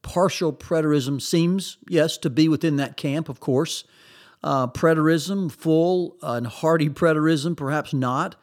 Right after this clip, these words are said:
Um, but they are still two views in regards to how people see the coming of Christ. And so I want to give you these seven views, not to create arguments or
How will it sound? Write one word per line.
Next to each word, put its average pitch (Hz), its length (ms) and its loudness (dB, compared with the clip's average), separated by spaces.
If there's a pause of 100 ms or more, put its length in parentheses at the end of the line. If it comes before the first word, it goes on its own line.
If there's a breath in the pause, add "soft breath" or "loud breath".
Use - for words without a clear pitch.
(720 soft breath)
Um, 135 440 0 (180)
but 175 240 4
they 190 140 6
are 185 260 2
still 185 420 2
two 190 300 0
views 156 680 2 (100)
in 139 160 -6
regards 135 540 -2
to 139 280 2
how 156 300 0
people 151 320 -2
see 143 180 -4
the 123 100 -6
coming 123 280 -4
of 107 100 -8
Christ. - 680 -6 (1040 soft breath)
And 151 140 2
so 156 60 2
I - 20 4
want 175 120 4
to 165 40 2
give 208 160 0
you 208 80 0
these 175 180 2
seven 202 460 0
views, 143 300 4
not 220 240 -2
to 214 100 -4
create 180 460 0
arguments 208 800 -2 (120)
or 147 560 2